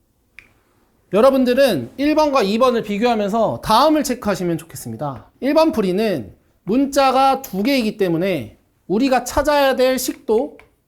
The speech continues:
두 개가 필요합니다. 이 번 풀이는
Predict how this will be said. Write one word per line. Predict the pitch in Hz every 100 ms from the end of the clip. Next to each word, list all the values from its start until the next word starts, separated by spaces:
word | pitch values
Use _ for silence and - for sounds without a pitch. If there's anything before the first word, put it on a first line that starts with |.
| _
두 | 156
개가 | 160 196 220 240
필요합니다. | 262 247 202 113 - _ _ _ _ _ _ _ _ _ _ -
이 | 170 233
번 | 294 311
풀이는 | - 226 196 226 196 110